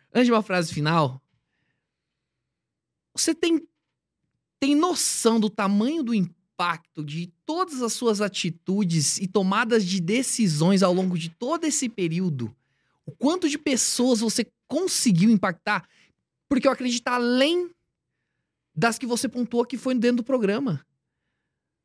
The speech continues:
Desde o processo inicial seu lá, de tomar uma decisão de sair de Joinville e até antes. Mas nesse ponto principal de sair de Joinville ou de abrir uma organização estudantil em, em Joinville,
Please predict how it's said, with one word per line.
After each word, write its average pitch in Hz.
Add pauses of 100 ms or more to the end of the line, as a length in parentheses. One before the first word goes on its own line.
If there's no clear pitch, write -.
(320)
Desde 277
o 311
processo 262
inicial 262
seu 214
lá, 180
de 151
tomar 208
uma 233
decisão 214
de 202
sair 220
de 202
Joinville 208
e 233
até 240
antes. 233 (680)
Mas 180
nesse 254
ponto 220
principal 180
de 147
sair 180
de 185
Joinville 185
ou 202
de 160
abrir 208
uma 214
organização 185
estudantil 175
em, 170
em 160
Joinville, 160